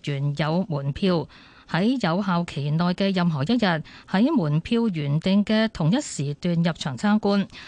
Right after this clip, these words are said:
香港濕地公園今日亦都不會開放，已經預繳今日門票嘅人士或者團體，可以喺公園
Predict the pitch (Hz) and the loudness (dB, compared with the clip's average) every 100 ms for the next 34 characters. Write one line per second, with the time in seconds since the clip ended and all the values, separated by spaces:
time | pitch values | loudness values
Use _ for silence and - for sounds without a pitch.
0 | - - - 226 175 202 233 165 202 247 | -20 -10 -2 0 0 -2 -2 -4 2 2
1 | 214 180 226 240 180 170 - 247 247 262 | 2 2 0 0 0 -2 -2 -2 -2 -6
2 | - 165 185 233 226 196 175 175 - 208 | -4 -2 0 2 0 0 2 0 -2 -2
3 | 226 294 294 - 170 165 - 151 214 302 | 0 0 -2 -2 -2 -2 -4 -2 -2 0
4 | 285 - 135 135 143 - 208 208 202 143 | 0 0 -2 -4 -4 -2 -2 0 0 0
5 | 135 - 175 165 240 233 131 120 139 185 | -4 -4 -2 -2 -2 -4 -6 -6 -4 -2
6 | - - - - 180 214 202 190 147 226 | -4 -8 -10 -2 0 2 0 0 0 -2
7 | - 277 269 151 202 | 0 2 2 4 0